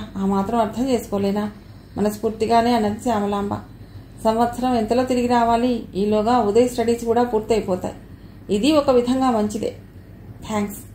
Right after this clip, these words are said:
ఉదయ్ వస్తూనే ఉంటాడు, అమ్మాయిని అప్పుడప్పుడు పంపించుతుండండి."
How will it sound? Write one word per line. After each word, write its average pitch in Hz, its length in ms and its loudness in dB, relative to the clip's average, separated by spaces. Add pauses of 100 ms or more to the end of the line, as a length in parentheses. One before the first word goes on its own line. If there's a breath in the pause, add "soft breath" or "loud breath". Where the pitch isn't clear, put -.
(220)
ఉదయ్ 240 300 8
వస్తూనే 226 420 -2
ఉంటాడు, 214 540 0 (140)
అమ్మాయిని 226 340 2
అప్పుడప్పుడు 220 380 0
పంపించుతుండండి." 214 880 -2